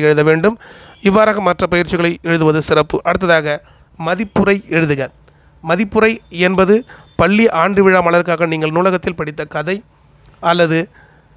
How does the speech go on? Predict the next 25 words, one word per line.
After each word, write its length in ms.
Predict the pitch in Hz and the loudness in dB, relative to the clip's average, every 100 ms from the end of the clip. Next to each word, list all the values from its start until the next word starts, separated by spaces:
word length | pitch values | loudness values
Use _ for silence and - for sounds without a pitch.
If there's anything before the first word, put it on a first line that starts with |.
| _ _ _ _ - | _ _ _ _ -4
படித்த 240 | 185 175 180 180 | -2 0 0 0
கட்டுரை, 340 | 160 190 190 214 - _ - | 2 2 2 0 -8 _ -6
சிறுகதை, 360 | 190 185 185 185 - _ _ _ | -2 2 2 2 -2 _ _ _
கவிதை 300 | 170 175 175 180 165 | 0 2 2 0 -2
நூல் 180 | 175 165 | 2 2
ஒன்றை 180 | 160 160 | 2 0
மதிப்புரை 320 | 156 170 - 160 | 0 0 -2 0
எழுதுவதாக 480 | 156 156 147 147 147 139 | 0 0 0 -2 -2 -2
அமைய 180 | 151 147 | -2 0
வேண்டும். 280 | 147 151 185 - - - - _ _ _ _ - 185 | 0 0 -4 -4 -20 -20 -20 _ _ _ _ -4 0
இங்கு 180 | 180 175 175 | 2 2 2
உங்களுக்கு 340 | 170 165 165 151 156 | 0 -2 -2 -4 -2
கொடுக்கப்பட்டிருக்கிறது, 760 | - 175 175 170 165 175 175 240 - - _ _ _ _ | 0 0 0 0 0 0 0 -2 -6 -20 _ _ _ _
காட்சிகளாக 500 | 165 160 165 165 160 | -2 -2 0 0 2
கொடுக்கப்பட்டிருக்கிறது. 680 | 165 160 160 156 156 170 196 - | 0 0 -2 -2 0 2 2 0
பத்திகள் 400 | 165 156 170 165 156 | -2 -2 -2 -2 0
முன்னுரை, 280 | 160 165 160 151 | 2 2 2 0
முடிவுரை 260 | 156 156 151 | 0 2 2
என 100 | 151 | 2
எழுத 160 | 151 160 | 2 2
வேண்டும். 260 | 165 175 220 165 | 2 0 -4 -2
இவற்றை 260 | 151 156 151 | -2 0 -4
நீங்கள் 180 | 147 147 | -4 0
பார்த்து 280 | 156 151 151 | 0 0 -2
எழுதுவது 340 | 147 147 147 | 0 0 -2